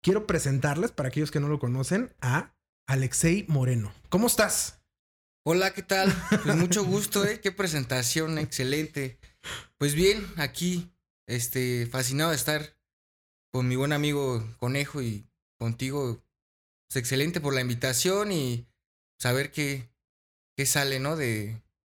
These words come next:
Speaker 2: de este podcast.
Speaker 1: No, yo creo que va a estar muy chido. ¿Sí, sí pronuncié bien tu nombre?
Speaker 2: Sí, está bien.
Speaker 1: Ah, Alexei.
Speaker 2: Sí, Alexei.
Speaker 1: Te puedo decir Alex.
Speaker 2: Alex, sí,
Speaker 1: Alex,
Speaker 2: mejor.
Speaker 1: ok, sí, porque
Speaker 2: <laughs> Sí.
Speaker 1: fue un pedo con el Conejo. Tú no sabes cuando me dijo, "No, había que invitar a Alexei", no sé qué, y yo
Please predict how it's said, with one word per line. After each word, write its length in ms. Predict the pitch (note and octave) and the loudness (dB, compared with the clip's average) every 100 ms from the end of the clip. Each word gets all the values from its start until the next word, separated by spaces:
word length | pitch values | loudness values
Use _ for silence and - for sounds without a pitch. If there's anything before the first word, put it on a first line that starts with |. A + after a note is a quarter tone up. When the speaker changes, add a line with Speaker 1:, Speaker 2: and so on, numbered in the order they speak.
| _ _ - | _ _ -4
Speaker 2:
de 60 | A#2+ | -2
este 180 | A#2+ | -2
podcast. 480 | A#2+ B2+ B2 - A#2 | -4 -6 -6 -4 0
Speaker 1:
No, 340 | F3+ F#3+ F#3+ F#3 | 4 4 4 4
yo 80 | G#3 | 2
creo 100 | A3 | 0
que 60 | A3 | 0
va 80 | |
a 20 | G3 | 2
estar 200 | G3 F#3+ | 2 2
muy 180 | F#3+ | 0
chido. 320 | - G3 F3+ - | 2 2 2 2
¿Sí, 200 | - - | -2 0
sí 140 | - | -2
pronuncié 340 | C#4+ D4+ F#3+ F#3+ | 0 0 2 4
bien 140 | G3 | 2
tu 100 | F#3+ | 2
nombre? 320 | D#3+ D3+ B3+ - - - | 2 2 0 -8 -10 0
Speaker 2:
Sí, 100 | C4 | 2
está 180 | C#4+ | 4
bien. 240 | C4+ C4+ C#4 - | 2 2 -2 2
Speaker 1:
Ah, 200 | F3+ F3+ | 2 4
Alexei. 480 | F#3 F3 F3+ F3+ D3 | 4 4 2 2 4
Speaker 2:
Sí, 180 | E3+ | 2
Alexei. 460 | D3 C3 C3+ - E3 | 2 0 0 0 2
Speaker 1:
Te 80 | G3 | 4
puedo 160 | G#3+ | 4
decir 180 | A3 A3+ | 2 4
Alex. 360 | G#3 F3+ - G3+ | 4 2 2 2
Speaker 2:
Alex, 260 | A3 F3 | 2 0
sí, 140 | - F3+ | 0 4
Speaker 1:
Alex, 260 | F3 D3 | 4 4
Speaker 2:
mejor. 140 | D#3+ F3 | 2 4
Speaker 1:
ok, 40 | F3 | 4
sí, 80 | |
porque 240 | F3+ F3 C#4 | 2 4 4
Speaker 2:
<laughs> 240 | C4 - | 4 2
Sí. 180 | A3 G#3 | 2 4
Speaker 1:
fue 100 | G3+ | 4
un 80 | A#3+ | 4
pedo 240 | A#3 A3 A3 | 6 4 4
con 120 | F#3 | 2
el 80 | D#3 | 4
Conejo. 300 | E3 G3 F#3 | 4 4 4
Tú 80 | |
no 60 | G3 | 4
sabes 160 | G#3 G3+ | 4 4
cuando 180 | F3+ | 4
me 80 | D#3+ | 4
dijo, 160 | D#3 E3 | 4 4
"No, 220 | F3+ G#3 | 4 4
había 340 | G#3 F3+ F#3 F3+ | 2 4 2 2
que 100 | G3 | 2
invitar 360 | F#3+ F#3 F3 | 0 2 2
a 80 | E3+ | 4
Alexei", 440 | D3+ C3+ D#3+ E3 | 2 0 0 2
no 100 | D#3 | 2
sé 80 | - | -2
qué, 100 | D3+ | -2
y 60 | D3+ | 0
yo 260 | C#3 B2 | 0 -2